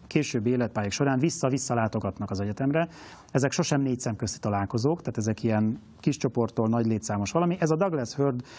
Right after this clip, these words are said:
ö, ö, del folytatott ebéd, aki ugye brit külügyminiszter volt, ez is egy ilyen tíz-tizenöt fős, ö, ö, ö,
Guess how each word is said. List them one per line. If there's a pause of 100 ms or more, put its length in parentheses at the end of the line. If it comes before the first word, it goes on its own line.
(260)
ö, (180)
ö, (460)
del
folytatott
ebéd,
aki (240)
ugye
brit
külügyminiszter
volt, (180)
ez
is (160)
egy
ilyen
tíz-tizenöt
fős,
ö,
ö, (220)
ö,